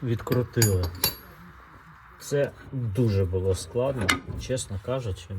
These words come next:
Ось можете бачити, як ми її понівечили. Ось отут повинні бути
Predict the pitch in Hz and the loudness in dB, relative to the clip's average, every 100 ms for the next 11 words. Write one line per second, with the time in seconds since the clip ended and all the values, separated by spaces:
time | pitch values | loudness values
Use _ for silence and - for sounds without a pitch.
0 | 101 104 - 101 - 104 101 95 95 101 | -6 -10 -8 -6 -4 0 0 0 -2 -2
1 | 98 95 - - 101 98 - 95 95 95 | 0 0 -2 -8 -4 -4 -2 -2 0 0
2 | 92 - - - - - - - 101 117 | -2 -6 -20 -20 -20 -20 -18 0 2 4
3 | 135 117 - 90 87 85 87 - - - | 2 0 -2 -2 0 -2 -8 -18 -20 -20
4 | - - - - - _ - - - 110 | -20 -20 -20 -20 -20 _ -20 -16 -2 0
5 | - 107 123 101 110 107 107 104 104 98 | 0 0 0 2 4 6 6 4 4 4
6 | 92 98 95 95 | 4 2 2 -2